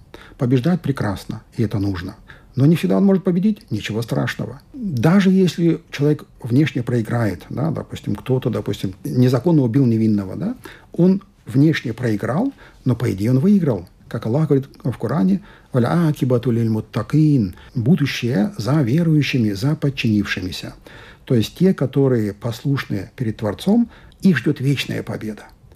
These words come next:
Они здесь стремятся, стремятся к победе, к ней стремиться нужно,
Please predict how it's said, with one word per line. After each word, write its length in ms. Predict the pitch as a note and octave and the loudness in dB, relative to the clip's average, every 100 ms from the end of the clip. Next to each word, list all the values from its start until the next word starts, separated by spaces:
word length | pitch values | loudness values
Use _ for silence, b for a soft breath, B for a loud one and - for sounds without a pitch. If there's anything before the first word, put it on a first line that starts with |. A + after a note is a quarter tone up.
| - | -4
Они 220 | C#3 D3+ | 2 4
здесь 200 | C3+ C3 | 4 0
стремятся, 640 | - A#2+ G#2 F#2+ G2 G3 A3+ | -2 0 0 -2 -4 -6 -6
стремятся 580 | - B2 G#2+ G#2 - B2 | -6 -4 -2 -2 -4 -2
к 60 | |
победе, 420 | E3 D3+ F#3 F#3+ - - | 0 2 2 2 -2 -2
к 40 | - | 2
ней 160 | B2 | 2
стремиться 400 | A#2 A#2+ A2 - | 2 0 0 -2
нужно, 440 | G#2+ G#2 A2+ G3+ | -2 0 0 -2